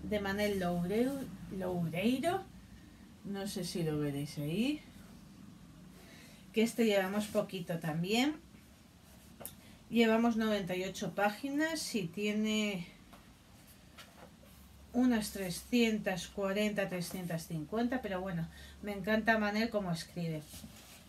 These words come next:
Y bueno, como veis, no son muchos libros, pero suficientes. Prefiero quedarme corta con el T B R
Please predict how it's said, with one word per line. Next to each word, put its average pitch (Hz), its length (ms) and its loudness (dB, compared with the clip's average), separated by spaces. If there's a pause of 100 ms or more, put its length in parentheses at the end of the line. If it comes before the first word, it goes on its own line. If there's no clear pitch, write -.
(240)
Y 269 120 6
bueno, 240 280 4 (400)
como 247 300 8
veis, 302 240 8
no 277 100 6
son 226 200 2
muchos 233 340 4
libros, 311 420 0
pero 208 380 4
suficientes. 233 1000 0 (360)
Prefiero 214 480 2
quedarme 190 1160 2
corta 190 360 -2
con 185 140 -2
el 185 140 -4
T 196 100 0
B 196 220 2
R 190 280 -2